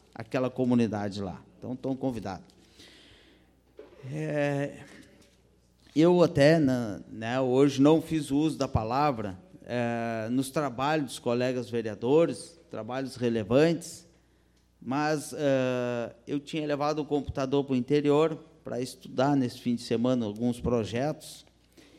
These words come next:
e, infelizmente, a internet não nos ajudou, então eu estava aqui concentrado aqui no,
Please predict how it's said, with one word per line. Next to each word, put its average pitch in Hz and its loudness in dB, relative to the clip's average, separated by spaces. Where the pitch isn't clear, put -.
e, 131 4
infelizmente, 143 4
a 143 8
internet 135 4
não 127 4
nos 123 0
ajudou, 147 2
então 131 4
eu 143 2
estava 147 -2
aqui 147 -2
concentrado 139 0
aqui 123 -2
no, 104 -4